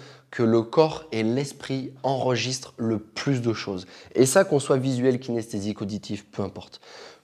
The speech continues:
Plus vous allez passer à, excusez-moi, plus vous allez passer à l'action, plus vous allez entreprendre de choses, que ce soit au travail, dans vos relations sociales, dans la famille, dans vos activités, dans vos passions,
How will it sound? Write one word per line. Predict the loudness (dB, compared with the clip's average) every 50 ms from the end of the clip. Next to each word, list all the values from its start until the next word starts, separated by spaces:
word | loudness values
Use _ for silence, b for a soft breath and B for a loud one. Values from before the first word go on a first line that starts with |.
| _
Plus | 0 4 6 6
vous | 8 8 6 6 4
allez | 4 2 2
passer | 2 2 0 2 2 0
à, | -2 -2 B B B B B B B _ _ _ _ _ _ _ -12
excusez-moi, | -8 -6 -4 -2 -2 -2 -4 -6 -10 -6
plus | 0 2 4
vous | 4 6 6 6
allez | 4 4 2
passer | 0 -2 -4 -4 -4 -2 -2 0
à | 0
l'action, | 0 0 -2 -4 -6 -8 -8 -8 -12 _ _ _ _ _ _ _ _ _ _ _ _ _ _ _ 0
plus | 2 2
vous | 2 4 4 2
allez | 2 2 0 -2 -2
entreprendre | -2 -2 -2 -2 -2 -4 -4 0 2 2 2 4 4
de | 2 2 0
choses, | 0 0 0 0 0 0 -2 -6 B B B B B _ -12
que | -10 -8
ce | -6 -6
soit | -8 -6 -4 -4 -4 -4 -4 -6 -10 -10
au | -10 -10
travail, | -8 -6 -4 -2 0 0 2 2 0 0 -2 -4 -6 -6 -4
dans | -4 -4 -2 -2 -2 -2 -2 -2 -4 -4
vos | -6 -6 -6
relations | 0 2 4 4 4 2 0 -4
sociales, | -6 -6 -8 -8 -6 -6 -6 -4 -4 -4 -4 -6
dans | -6 -6 -6
la | -6 -8
famille, | -6 -4 -2 -2 0 0 0 0 -2 -2 -4 B B B B -4
dans | -2 -2 0
vos | 0 -2 0 0
activités, | 0 -2 -2 -4 -4 -2 -2 -2 -2 0 0 0 0
dans | 0 -2 -4
vos | -4 -4 -6
passions, | -4 -4 -6 -6 -6 -4 -2 -2 -2 -2